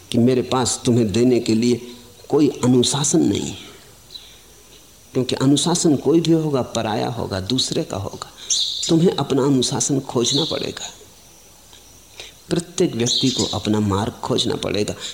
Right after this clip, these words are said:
मैं इशारे देता हूं, उन इशारों से तुम अपना मार्ग समझने की कोशिश करो।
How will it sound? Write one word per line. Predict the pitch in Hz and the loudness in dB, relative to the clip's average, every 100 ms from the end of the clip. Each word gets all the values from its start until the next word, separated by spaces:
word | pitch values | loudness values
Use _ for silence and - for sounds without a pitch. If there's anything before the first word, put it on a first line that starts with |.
| - | 0
मैं | 139 | 2
इशारे | 113 - 147 165 | 2 0 0 0
देता | 175 180 185 | 2 2 4
हूं, | 175 | 6
उन | 156 | 6
इशारों | - 143 160 151 175 | 4 2 2 2 2
से | 175 | 2
तुम | - 151 | 2 2
अपना | 135 151 | 4 4
मार्ग | 131 135 139 | 4 2 0
समझने | 143 160 139 143 147 | -2 2 2 2 0
की | - | 0
कोशिश | - 127 - - | -2 -2 -2 -4
करो। | - | -4